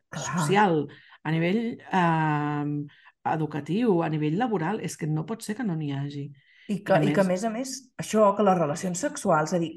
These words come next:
Speaker 1: que sempre que vulguis tenir relacions sexuals, siguin doloroses a un nivell que no hauria de ser, ni molt menys, clar, quines ganes de sexe... Té, o sigui, vivim en una societat en la que la dona se'ns educa per,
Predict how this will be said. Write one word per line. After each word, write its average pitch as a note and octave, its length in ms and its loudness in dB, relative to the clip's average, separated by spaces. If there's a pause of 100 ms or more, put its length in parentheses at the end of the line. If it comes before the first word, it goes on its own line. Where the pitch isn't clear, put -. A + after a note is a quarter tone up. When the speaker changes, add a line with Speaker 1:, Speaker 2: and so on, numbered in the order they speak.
(120)
Speaker 1:
que F3 140 -2
sempre A3+ 560 2
que E3+ 100 0
vulguis G3+ 440 -2
tenir E3 280 -4
relacions D3+ 440 -2
sexuals, E3 600 -4
siguin B3 340 0
doloroses F3 680 2
a D#3+ 60 4
un F#3+ 160 -2
nivell E3 560 -2 (640)
que D#3+ 220 2
no E3+ 180 2 (200)
hauria E3 340 4
de D3 80 -4
ser, E3+ 260 -2
ni D#3+ 120 -4
molt E3 240 2
menys, D#3+ 500 -6 (680)
clar, G3+ 200 0
quines A3+ 280 0
ganes A#3 320 0
de G#3 80 0
sexe... G3+ 580 -2 (720)
Té, - 180 -2
o - 140 -4
sigui, G#3 420 -8 (320)
vivim C#4 300 2
en D4 60 4
una C4 120 4
societat A3+ 500 0
en G3 120 4
la F3+ 100 2
que F3+ 120 2
la F3 160 4
dona A#3+ 260 2
se'ns A3 240 -6
educa E3 400 -4
per, D#3 280 -2